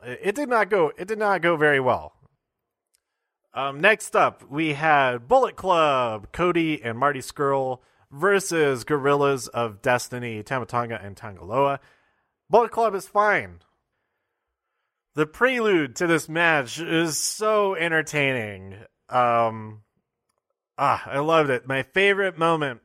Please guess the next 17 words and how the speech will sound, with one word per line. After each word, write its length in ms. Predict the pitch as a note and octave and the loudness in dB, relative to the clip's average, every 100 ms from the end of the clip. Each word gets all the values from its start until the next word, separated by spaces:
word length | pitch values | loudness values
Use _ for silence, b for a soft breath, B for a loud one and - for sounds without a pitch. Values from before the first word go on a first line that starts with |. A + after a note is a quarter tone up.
| _ _ _ | _ _ _
uh, 140 | E3+ D#3+ | -2 0
it's 220 | E3+ E3+ | -2 -2
a 60 | F#3+ | 4
lot 280 | G#3 G3+ | 4 4
to 80 | G3+ | 0
describe, 720 | F#3 E3 - D#3 C#3+ C#3 C3+ | -6 -6 -2 2 2 0 -6
so 340 | G#2+ D3 B2+ B2 | -6 0 2 2
I'll 180 | B2 B2+ | 0 -4
just 200 | B2+ - | -6 -6
say 360 | A2+ A2+ G#2 G2+ b b _ | -4 -2 -6 -12 b b _
that 140 | A2+ A2+ | -10 -4
my 120 | A#2 | -4
favorite 420 | - D3 C#3 C3 | 0 0 0 -4
thing 300 | B2+ B2 A#2 A2+ | -8 -8 -12 -12
was 260 | A#2 G#2+ | -12 -12
<laughs> 180 | G#2+ G2+ | -14 -12
when, 280 | D#3 C3+ | -8 -8